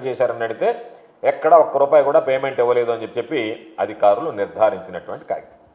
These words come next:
కాబట్టి ఈరోజు జగన్మోహన్ రెడ్డి గారి హయాంలో మేము ఇళ్ల స్థలాలు ఇచ్చాం,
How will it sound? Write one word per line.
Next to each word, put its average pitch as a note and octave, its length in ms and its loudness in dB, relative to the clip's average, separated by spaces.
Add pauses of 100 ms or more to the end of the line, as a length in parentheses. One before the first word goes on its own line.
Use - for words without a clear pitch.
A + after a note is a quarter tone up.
(200)
కాబట్టి G#3 420 4 (600)
ఈరోజు F#3 760 0 (520)
జగన్మోహన్ G3+ 540 0
రెడ్డి F#3 160 -6
గారి F3+ 180 4
హయాంలో F3 800 4
మేము C#3+ 160 -6
ఇళ్ల D#3 120 -2
స్థలాలు F3 340 2
ఇచ్చాం, D3 260 -6